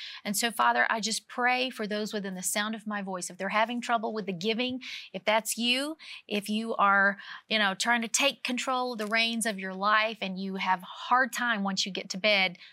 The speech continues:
letting that go and giving it to God,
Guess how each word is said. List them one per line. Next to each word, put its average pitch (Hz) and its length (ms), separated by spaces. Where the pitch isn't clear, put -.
letting 202 540
that 226 200
go 208 360
and 180 280
giving 196 340
it - 120
to 220 100
God, 196 320